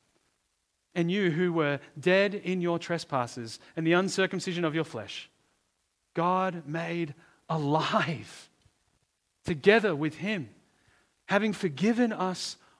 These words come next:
all our trespasses by canceling the record of debt that stood against us with its legal demands. This he set aside,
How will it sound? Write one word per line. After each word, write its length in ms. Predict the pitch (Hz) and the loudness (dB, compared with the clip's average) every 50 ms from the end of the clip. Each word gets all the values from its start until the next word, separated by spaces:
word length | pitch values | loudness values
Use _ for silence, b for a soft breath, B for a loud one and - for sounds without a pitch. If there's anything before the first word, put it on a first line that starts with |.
| b b b | b b b
all 340 | 190 196 214 220 226 220 214 | 0 2 4 4 4 4 4
our 240 | - 196 202 202 | 4 2 2 2
trespasses 960 | 196 - - 214 208 - - - 147 123 123 - - 110 98 95 - - - - _ _ _ _ _ _ _ _ _ _ - | 0 -2 -4 -4 -4 -4 -6 -8 -8 -8 -8 -10 -14 -16 -16 -16 -16 -18 -18 -20 _ _ _ _ _ _ _ _ _ _ 4
by 140 | 160 165 165 | 4 4 4
canceling 600 | - - 170 214 233 240 - - 240 233 226 220 | 2 -2 0 0 0 0 0 0 0 0 0 2
the 80 | 202 170 | 0 2
record 420 | 143 190 208 202 - 226 226 214 | 4 4 4 4 6 4 6 6
of 120 | 208 175 | 4 2
debt 260 | 151 180 156 156 160 160 B B B | 2 4 4 4 4 0 B B B
that 160 | B 180 160 | B 0 0
stood 440 | - - - - - 226 233 240 240 | 0 -2 -6 -4 0 2 4 4 4
against 420 | 208 214 208 185 202 202 185 - - | 2 2 0 0 0 -2 -2 -2 -2
us 160 | 165 156 - | -4 -2 0
with 140 | 160 180 165 | 0 0 0
its 180 | 165 165 - | 0 0 0
legal 320 | 165 175 185 185 170 180 180 | 0 0 0 0 0 -2 -2
demands. 680 | 156 170 170 175 180 165 139 117 107 - - - - _ _ _ _ _ _ _ _ _ _ _ _ _ _ _ _ | -2 -2 0 0 0 0 -2 -4 -8 -12 -16 -18 -18 _ _ _ _ _ _ _ _ _ _ _ _ _ _ _ _
This 500 | 143 127 151 202 233 220 - - - - - b b | -6 0 2 2 2 0 -2 -6 -10 -12 -16 b b
he 200 | b - 180 185 | b -6 -6 -4
set 260 | 185 - - 170 160 175 | -4 -4 -2 -2 -2 -2
aside, 480 | 175 - - 123 104 101 95 98 95 | -4 -6 -6 -8 -8 -8 -10 -14 -18